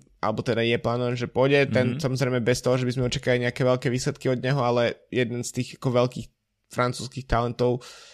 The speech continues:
Speaker 1: ehm, ktorý jazdí v Quickstepe. A ešte by som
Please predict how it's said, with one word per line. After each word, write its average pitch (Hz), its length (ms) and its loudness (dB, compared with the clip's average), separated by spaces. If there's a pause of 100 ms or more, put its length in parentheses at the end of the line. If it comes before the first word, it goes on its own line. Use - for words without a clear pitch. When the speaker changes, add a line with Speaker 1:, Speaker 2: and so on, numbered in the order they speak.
(240)
Speaker 1:
ehm, 117 400 0
ktorý 120 240 2
jazdí 120 280 2
v - 100 -10
Quickstepe. 117 600 0 (300)
A 120 460 6 (500)
ešte 139 360 2
by 135 100 0
som 135 260 0